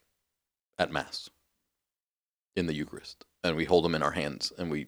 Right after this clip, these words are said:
and we consume him. You talk about being blown away. If we really understood what was going on, you know, how are we not terrified <laughs> when we sit in those pews?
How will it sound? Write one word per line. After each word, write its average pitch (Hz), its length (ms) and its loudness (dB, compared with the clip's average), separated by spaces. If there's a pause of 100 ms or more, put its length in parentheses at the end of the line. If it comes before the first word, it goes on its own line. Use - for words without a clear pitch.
and 87 140 -4
we 78 80 0
consume 76 400 -4
him. - 240 -14 (1200)
You 98 120 0
talk 87 240 10
about 85 220 12
being 82 180 4
blown 85 220 8
away. 80 260 6 (160)
If 90 140 12
we 104 80 12
really 101 260 12
understood 87 540 6 (300)
what 92 180 4
was 85 160 2
going 80 240 2
on, 78 220 2 (720)
you 92 100 2
know, - 80 -6 (520)
how 95 240 12
are 90 100 12
we 85 100 4
not 87 260 4
terrified 80 540 6 (540)
<laughs> - 400 -20
when 98 180 12
we 87 80 6
sit 85 220 6
in 80 80 0
those 80 200 0
pews? - 420 -6